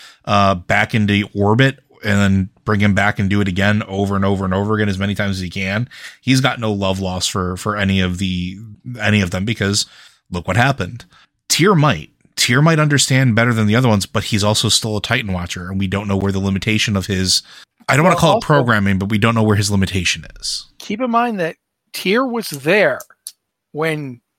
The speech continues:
Speaker 2: Odin got his face melted, 'cause it was Odin and Tyr who took on Ragnaros, wasn't it?
Speaker 1: It was.
Speaker 2: Yeah. So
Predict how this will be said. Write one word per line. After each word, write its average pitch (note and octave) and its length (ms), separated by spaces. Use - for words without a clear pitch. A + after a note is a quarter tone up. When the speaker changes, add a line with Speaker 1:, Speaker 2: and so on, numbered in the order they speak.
Speaker 2:
Odin F#3 220
got D#3+ 120
his C#3+ 140
face F3+ 240
melted, C3 300
'cause D#3 160
it F#3 60
was A3+ 180
Odin A3+ 260
and D#3+ 140
Tyr G3+ 440
who D3+ 80
took D#3+ 180
on D3+ 120
Ragnaros, D#3 440
wasn't G#3 240
it? C#4+ 100
Speaker 1:
It G#2+ 80
was. A#2 400
Speaker 2:
Yeah. D#3+ 280
So F#3+ 320